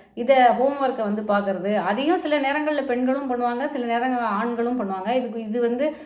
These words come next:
ஒரு ஆணுக்கும் பெண்ணுக்கும் அந்த இருக்கிற ஜெண்டர், ஆ, இப்ப டிவைசிவ்னஸ்குள்ள நம்ம போயிட வேண்டாம். We'll stay on course with this particular topic. So, ஒரு நாளைக்கு இந்த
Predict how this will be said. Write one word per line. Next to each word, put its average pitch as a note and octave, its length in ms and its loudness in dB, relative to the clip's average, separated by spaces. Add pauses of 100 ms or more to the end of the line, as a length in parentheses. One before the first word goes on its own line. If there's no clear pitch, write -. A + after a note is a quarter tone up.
(120)
ஒரு A#3+ 200 4
ஆணுக்கும் D4+ 640 4
பெண்ணுக்கும் B3+ 460 2
அந்த A3+ 240 2
இருக்கிற A3 340 2
ஜெண்டர், C4 600 2 (640)
ஆ, G3+ 340 2
இப்ப G3+ 240 -2
டிவைசிவ்னஸ்குள்ள A#3 920 0
நம்ம C#4 140 -2
போயிட A#3 300 2
வேண்டாம். - 460 -4
We'll A3+ 280 -2 (120)
stay D#4 380 4 (360)
on B3 460 4
course C#4+ 420 4
with G#3 180 0
this B3 240 -4
particular G#3+ 440 -4
topic. F3+ 320 -2 (180)
So, E4 420 4 (880)
ஒரு A3 180 0
நாளைக்கு C4+ 680 2
இந்த A#3 400 2